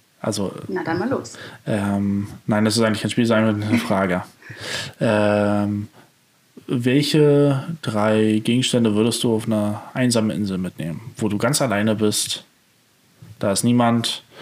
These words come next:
Speaker 1: deine, dein Essen und Verpflegung ist, dafür ist gesorgt. Aber was für drei Gegenstände würdest du so mitnehmen?
Speaker 2: Oh, ich müsste echt drüber nachdenken. Also so aus dem Stegreif kann ich das gar nicht sagen.
Speaker 1: Soll ich dir meine sagen?
Speaker 2: Ja, erzähl.
Speaker 1: Also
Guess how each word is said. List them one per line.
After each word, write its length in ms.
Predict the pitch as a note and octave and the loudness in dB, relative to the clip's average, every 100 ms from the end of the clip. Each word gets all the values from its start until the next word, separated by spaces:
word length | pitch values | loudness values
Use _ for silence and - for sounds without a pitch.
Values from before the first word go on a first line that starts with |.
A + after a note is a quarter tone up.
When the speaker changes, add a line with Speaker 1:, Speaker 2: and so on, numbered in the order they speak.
| - - | -16 -2
Speaker 1:
deine, 580 | A2 G#2+ G#2 G#2 G2 G#2 | 0 2 0 0 -2 -2
dein 160 | G#2+ F#2+ | 0 2
Essen 260 | C#3+ C#3+ | 2 2
und 240 | A#2 A2+ - | 2 2 -2
Verpflegung 760 | C3 - A2 B2+ B2+ B2 A#2+ | -2 -2 0 2 4 2 2
ist, 400 | A2 - - - - | 0 -2 -4 -2 0
dafür 220 | A#2 A#2+ | 2 2
ist 100 | G#2+ | 0
gesorgt. 480 | G#2+ B2 E3 E3 - - - - - - - - - | 0 2 0 -2 -10 -18 -20 -20 -20 -20 -20 -20 -8
Aber 200 | A2+ G#2+ | -2 0
was 120 | A2 | 0
für 80 | B2 | 0
drei 140 | A2 G#2 | 0 0
Gegenstände 420 | G#2 G#2+ A2 G#2 | -2 -2 -2 -2
würdest 240 | G#2 G#2 A2+ | -2 -4 -6
du 40 | |
so 100 | G#2 | -6
mitnehmen? 380 | F#2 - - - - _ | -8 -10 -14 -14 -16 _
Speaker 2:
Oh, 140 | G3+ F#3 | -6 -4
ich 120 | E3 | -4
müsste 340 | F#3 F3+ - F3+ | -4 -4 -6 -6
echt 240 | E3+ - | -8 -8
drüber 160 | F3 F3 | -8 -4
nachdenken. 800 | F3+ F3 F#3 F3+ F3+ F#3 F3 - - | -4 -4 -4 -4 -4 -4 -6 -10 -10
Also 220 | F#3+ F#3 F#3+ | -8 -6 -4
so 100 | F#3 | -4
aus 140 | F3+ | -4
dem 100 | F3+ | -4
Stegreif 540 | - E3+ E3+ F#3 F3+ - | -4 -6 -4 -4 -4 -6
kann 160 | E3+ | -6
ich 100 | E3+ | -4
das 180 | E3+ E3 | -6 -8
gar 120 | D#3 | -4
nicht 160 | D#3 D#3+ | -4 -4
sagen. 500 | - - A#3 F3+ E3+ | -6 -6 -4 -4 -4
Speaker 1:
Soll 160 | - A2+ | -2 -2
ich 40 | |
dir 80 | A#2+ | 0
meine 240 | A2 B2+ A2+ | 0 2 0
sagen? 360 | G#2+ A#2 C#3 - - | 0 0 -4 -8 -6
Speaker 2:
Ja, 140 | G#3 | -4
erzähl. 520 | - F3+ - A#3 G#3+ A3+ - _ - - _ - _ _ - - - | -2 -4 -2 -2 -2 -8 -16 _ -20 -20 _ -20 _ _ -20 -8 -4
Speaker 1:
Also 300 | G#2+ G#2+ | 0 0